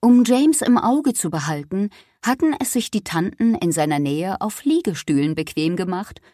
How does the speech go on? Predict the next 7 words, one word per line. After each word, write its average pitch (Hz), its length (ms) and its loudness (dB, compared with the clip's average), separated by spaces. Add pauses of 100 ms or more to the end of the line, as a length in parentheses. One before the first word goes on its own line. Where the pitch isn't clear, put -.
(140)
und 214 180 4
schlürften 294 600 0
eisgekühlte 208 720 -2
Limonade 165 840 -2
aus 143 240 -8
großen 156 480 -2
Gläsern. 143 520 -10